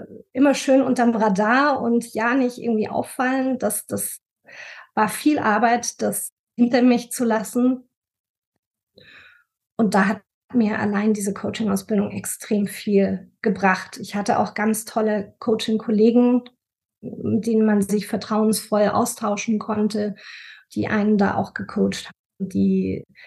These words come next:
ja, die auch ein Interesse gegenseitig hatten, den anderen weiterzubringen. Und ich glaube, das ist die Hauptaufgabe jedes Coaches. Ich möchte diesen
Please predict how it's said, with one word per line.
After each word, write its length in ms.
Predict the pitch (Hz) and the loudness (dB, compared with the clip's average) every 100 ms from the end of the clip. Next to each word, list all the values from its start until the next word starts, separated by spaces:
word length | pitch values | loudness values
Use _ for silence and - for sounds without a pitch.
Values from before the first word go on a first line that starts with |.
| - - - | -20 -12 0
ja, 180 | 240 | 2
die 200 | 202 208 | 2 0
auch 120 | 247 247 | 0 0
ein 60 | |
Interesse 720 | 220 247 - 262 - 262 240 - | 2 2 2 0 2 0 0 2
gegenseitig 640 | 262 294 208 190 190 - | 4 6 4 2 -2 -8
hatten, 240 | 185 185 202 | -6 0 2
den 160 | 190 | 2
anderen 480 | - 202 196 190 190 | 2 2 2 2 0
weiterzubringen. 840 | 180 185 196 190 - - 208 202 | 0 -2 -2 -4 -8 -6 0 2
Und 140 | 202 196 | 2 -2
ich 120 | 196 | -6
glaube, 240 | 214 208 | -4 -2
das 180 | 208 220 | -2 -2
ist 180 | 233 - | -4 -2
die 100 | 202 | 0
Hauptaufgabe 760 | 208 208 - 202 - 208 202 | 0 -2 -2 -2 -2 -2 2
jedes 380 | 202 202 196 196 | 2 2 0 -6
Coaches. 640 | - 220 196 220 208 - - - - - _ | 0 2 2 0 -2 -6 -16 -20 -20 -20 _
Ich 140 | - | 0
möchte 320 | 226 233 - 208 | 2 2 0 -2
diesen 640 | 208 202 208 196 - | -2 -2 -2 -2 -4